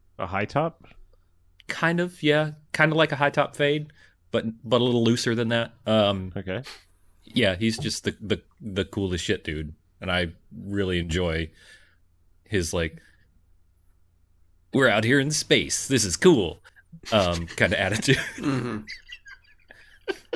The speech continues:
Speaker 2: I like that they, that they gave you, like, it's, it's a, it's a budget title. It's a, it's a, uh, you know, it's a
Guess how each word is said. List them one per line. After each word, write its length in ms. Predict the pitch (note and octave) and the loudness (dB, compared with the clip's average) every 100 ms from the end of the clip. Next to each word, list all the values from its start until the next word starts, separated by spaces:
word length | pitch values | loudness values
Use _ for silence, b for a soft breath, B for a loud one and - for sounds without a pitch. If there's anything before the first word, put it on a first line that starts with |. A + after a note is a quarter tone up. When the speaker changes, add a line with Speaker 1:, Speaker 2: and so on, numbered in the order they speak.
| - | 2
Speaker 2:
I 60 | |
like 220 | C#3 D#3 | 4 4
that 160 | D#3 C3 | 4 2
they, 160 | C#3 C3+ | 2 0
that 240 | - A2+ | -2 0
they 100 | B2+ | 0
gave 300 | A#2+ B2+ B2 | 4 4 4
you, 120 | G#2+ | 2
like, 300 | G#2 F2+ - B B B - | 2 2 0 B B B -4
it's, 200 | A3+ - | -4 -2
it's 160 | A3 | 0
a, 140 | G#3 F3 - | 0 -2 -6
it's 160 | F#3 | -2
a 60 | - | -2
budget 340 | E3+ G#3+ E3 | 0 0 0
title. 300 | - F#2+ E2+ | 0 0 0
It's 160 | G2 - | -4 -2
a, 100 | A2 - - | -4 -6 -14
it's 160 | A2 | -6
a, 140 | A#2+ G2+ - _ _ _ _ _ - | -6 -6 -14 _ _ _ _ _ -4
uh, 380 | B2 G#2+ F#2 - - _ _ _ _ _ _ _ _ _ - | -2 -2 -4 -10 -18 _ _ _ _ _ _ _ _ _ -6
you 140 | C3 | -2
know, 220 | A2 G#2 | -2 -2
it's 200 | - | -8
a 40 | A#2+ | -6